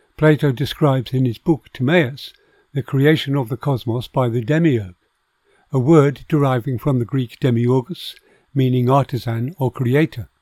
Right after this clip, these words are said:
He describes how spiritual archetypes or forms are expressed in the world through a system of interlocking structures in matter,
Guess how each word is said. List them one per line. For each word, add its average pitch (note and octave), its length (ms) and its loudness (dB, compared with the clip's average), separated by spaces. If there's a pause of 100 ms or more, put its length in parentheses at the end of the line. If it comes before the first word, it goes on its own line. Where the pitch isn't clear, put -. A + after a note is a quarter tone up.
(800)
He D#3 140 2
describes F3+ 640 0
how C3+ 160 -2
spiritual E3+ 520 2
archetypes D3 600 -2
or B2 80 2
forms B2+ 580 0 (360)
are C#3+ 160 0
expressed D#3+ 500 -2
in F3 120 2
the D#3 100 2
world B2 460 -2 (280)
through C3+ 220 -2
a A#2+ 40 -2
system D#3 440 -2
of A#2+ 120 -2
interlocking E3 600 0
structures A#2 500 -2
in C3 160 0
matter, B2+ 360 -2